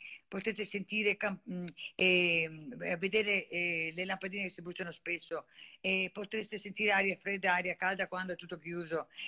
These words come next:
potreste sentire colpi secchi, eh, potrebbero mo-, per esempio, ti racconto questa veloce prima che si interrompano. Una, una m-, mia cliente al tempo, eh, s-, il figlio è, è mancato. E dopo quattro anni lei,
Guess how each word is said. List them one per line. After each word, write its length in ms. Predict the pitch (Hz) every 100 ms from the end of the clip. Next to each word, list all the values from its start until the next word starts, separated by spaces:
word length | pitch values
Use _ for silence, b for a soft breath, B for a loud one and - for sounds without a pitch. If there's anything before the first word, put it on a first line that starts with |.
| B
potreste 440 | - 196 226 220
sentire 320 | 208 196 208 202
colpi 300 | 214 196 190
secchi, 580 | - 185 - - 147 B B B -
eh, 380 | 185 190 185 -
potrebbero 540 | 202 220 202 202 190 b b
mo-, 220 | - 196 -
per 120 | 208
esempio, 220 | 208 202
ti 180 | 208 208
racconto 380 | 202 190 214 190
questa 260 | 196 196
veloce 400 | 180 170 175 -
prima 180 | 175 180
che 60 | 170
si 100 | 156
interrompano. 460 | 160 160 156 147 B B B B
Una, 280 | 202 202 196
una 320 | 202 196 180 170
m-, 140 | 180
mia 500 | - 190 226 202 208
cliente 380 | 196 185 190 196
al 100 | 180
tempo, 420 | - 165 147 196 - B B _
eh, 200 | 185 190
s-, 120 | -
il 200 | - -
figlio 380 | - 196 196 175
è, 160 | 165 170 -
è 180 | - 170
mancato. 640 | 170 160 147 135 151 139 b b b -
E 260 | 196 185
dopo 260 | 185 233 214
quattro 300 | 202 202 196
anni 320 | 175 190 208
lei, 340 | 196 185 165